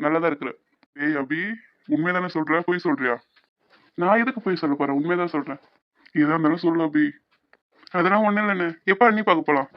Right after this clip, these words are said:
அம்மா கிட்ட சொல்லியிருக்கிறேன் தனியா பேசணும்னு, இன்னும் அம்மா எதுவும் கேட்டு சொல்லல. கல்யாணமே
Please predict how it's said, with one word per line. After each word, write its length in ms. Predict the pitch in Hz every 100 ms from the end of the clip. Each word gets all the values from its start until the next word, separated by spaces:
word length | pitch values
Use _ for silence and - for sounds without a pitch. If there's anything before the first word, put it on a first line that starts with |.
| - _ _ -
அம்மா 140 | 139 196
கிட்ட 140 | 202 196
சொல்லியிருக்கிறேன் 460 | 190 202 180 180
தனியா 200 | 180 180 185
பேசணும்னு, 460 | 180 175 175 170 185 - _
இன்னும் 180 | 165 170
அம்மா 120 | 165 165
எதுவும் 180 | 165 170
கேட்டு 180 | 160 165
சொல்லல. 280 | 147 156 151 - _ _ _ _ _ -
கல்யாணமே 360 | 170 247 277